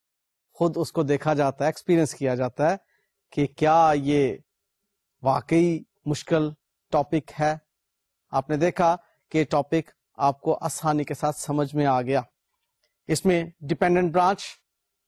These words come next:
بڑی آسانی سے اس کے profit calculate آپ نے کر لیے، اور اسی طرح سے independent برانچ کی بھی تین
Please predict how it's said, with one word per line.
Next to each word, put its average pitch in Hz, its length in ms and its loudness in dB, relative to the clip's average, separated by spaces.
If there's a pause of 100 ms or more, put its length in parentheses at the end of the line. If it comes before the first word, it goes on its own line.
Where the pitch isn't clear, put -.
بڑی 151 240 2
آسانی 160 280 2
سے 165 120 -2
اس - 80 -4
کے 180 80 0
profit 170 340 -2
calculate 175 360 0
آپ 185 160 0
نے 196 60 0
کر 190 140 2
لیے، 196 200 -2 (960)
اور 143 160 0
اسی 139 200 -6
طرح 185 200 4
سے 170 220 2 (640)
independent 208 680 2
برانچ 180 380 2
کی 175 200 -2
بھی 185 320 4 (1400)
تین 240 400 4